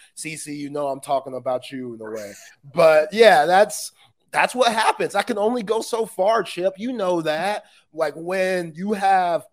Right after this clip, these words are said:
player accountability in the locker room where you can look at this guy and say, "Yo, oh, I'm gonna listen to him. I could talk to him," like Casey Hampton did Chris Sims that day.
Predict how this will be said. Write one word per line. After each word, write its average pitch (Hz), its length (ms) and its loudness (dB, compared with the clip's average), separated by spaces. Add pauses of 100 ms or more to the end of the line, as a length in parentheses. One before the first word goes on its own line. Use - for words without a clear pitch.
player 175 440 -2
accountability 160 1120 -8
in 160 160 -6
the 160 80 -8
locker 170 480 -8
room 180 400 -8 (360)
where 131 180 -10
you 147 140 -12
can 156 160 -8
look 160 180 -6
at 151 140 -10
this 156 200 -12
guy 143 220 -4
and 135 100 -8
say, 143 300 -6
"Yo, 131 420 -6 (200)
oh, 143 140 -6
I'm 160 140 -6
gonna 180 160 -6
listen 170 360 -4
to 139 160 -6
him. 160 340 -4
I 147 100 -6
could - 180 -16
talk 175 340 -4
to 135 100 -12
him," 151 380 -6
like 147 220 -8
Casey 160 400 -12
Hampton 151 480 -8
did 147 200 -8
Chris - 320 -14
Sims 156 380 -12
that 147 320 -12
day. 143 440 -8